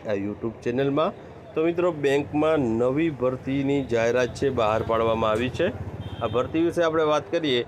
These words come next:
તો આ ભરતી મિત્રો છે તે મહેસાણા અર્બન કોઓપરેટિવ બેંક લિમિટેડમાં છે ભરતી આવી છે. તો તે બાબતે છે ધી મહેસાણા અર્બન કોઓપરેટિવ બેંક દ્વારા છે નોટિફિકેશન જાહેર કરવામાં આવ્યું છે,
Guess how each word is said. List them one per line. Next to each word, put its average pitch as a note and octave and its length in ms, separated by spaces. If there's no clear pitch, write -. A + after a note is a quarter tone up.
તો C#3+ 80
આ B2+ 160
ભરતી C3 340
મિત્રો E3 300
છે D3+ 180
તે E3 140
મહેસાણા D3+ 760
અર્બન C#3 360
કોઓપરેટિવ C3+ 580
બેંક B2 160
લિમિટેડમાં B2+ 600
છે B2+ 200
ભરતી B2 380
આવી A#2 360
છે. F#2+ 120
તો B2+ 120
તે D3 140
બાબતે D#3 400
છે D#3 140
ધી D3 260
મહેસાણા D3+ 560
અર્બન C#3 340
કોઓપરેટિવ B2+ 640
બેંક A#2+ 320
દ્વારા A#2 320
છે C#3 200
નોટિફિકેશન D3 800
જાહેર A#2 360
કરવામાં A2 680
આવ્યું A2+ 400
છે, F2+ 120